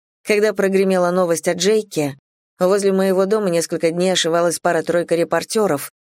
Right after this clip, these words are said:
но я уже мастерски умею от них увиливать. «Давай сразу поднимемся в офис». «К вашим услугам, мэм». Купер берёт меня под руку. Я прижимаюсь к нему плечом,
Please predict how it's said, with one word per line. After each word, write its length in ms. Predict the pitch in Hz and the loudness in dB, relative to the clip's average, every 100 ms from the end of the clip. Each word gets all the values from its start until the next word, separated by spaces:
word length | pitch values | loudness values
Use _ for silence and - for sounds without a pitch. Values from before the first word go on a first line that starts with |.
| - | -6
но 160 | 240 277 | -2 2
я 200 | 277 233 | 2 0
уже 180 | 208 | 0
мастерски 540 | 202 208 196 185 - 190 | 0 -2 -2 -4 -2 -2
умею 440 | 185 180 180 170 165 | 0 0 0 0 0
от 140 | - | -2
них 180 | 175 - | -4 -2
увиливать. 680 | 190 180 147 139 139 - - _ _ _ _ _ _ - | 0 0 0 0 -2 -4 -8 _ _ _ _ _ _ -2
«Давай 300 | 240 277 262 | 0 2 0
сразу 340 | 208 190 170 | 0 0 0
поднимемся 640 | 180 175 175 165 156 175 | -2 0 0 0 0 0
в 80 | 170 | 0
офис». 420 | 156 147 135 - - _ _ _ _ - | 0 -2 -6 -6 -12 _ _ _ _ -6
«К 140 | 135 | 0
вашим 360 | 151 185 185 165 | 2 2 0 -2
услугам, 540 | 147 143 160 175 196 | 0 0 2 0 0
мэм». 380 | 202 208 202 196 _ _ _ _ | 0 -2 -6 -10 _ _ _ _
Купер 300 | - 196 185 | -4 0 0
берёт 320 | 175 175 175 | 2 2 0
меня 240 | 175 175 175 | -2 -4 -2
под 240 | 202 175 | -2 0
руку. 400 | 143 143 139 143 _ _ _ _ _ - | -2 -4 -6 -6 _ _ _ _ _ -4
Я 260 | 180 190 | 0 0
прижимаюсь 500 | 190 190 190 180 165 | -2 -2 0 0 -2
к 60 | 180 | -4
нему 240 | 175 170 | -2 -2
плечом, 640 | 175 170 - 214 214 196 | -2 -2 0 0 -2 -6